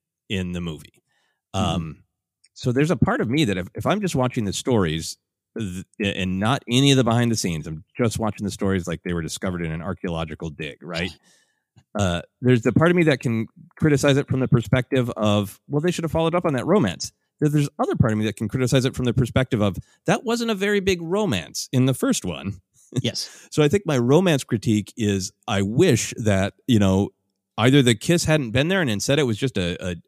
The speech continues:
Speaker 1: a cheek touch, and the
Speaker 2: Mm.
Speaker 1: love that Rose is talking about is clearly mo-, much more platonic or sibling or maybe romantic,
Speaker 2: Mm.
Speaker 1: but not as explicit as that little kiss,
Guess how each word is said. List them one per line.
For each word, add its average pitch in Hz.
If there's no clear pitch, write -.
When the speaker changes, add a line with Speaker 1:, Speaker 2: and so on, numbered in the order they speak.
Speaker 1:
a 87
cheek -
touch, -
and 92
the 85
Speaker 2:
Mm. 107
Speaker 1:
love 117
that 139
Rose 147
is 139
talking 151
about 175
is 104
clearly 120
mo-, 110
much 113
more 107
platonic 131
or 90
sibling 165
or 80
maybe 104
romantic, 160
Speaker 2:
Mm. -
Speaker 1:
but 98
not 95
as 90
explicit 135
as 110
that 104
little 98
kiss, -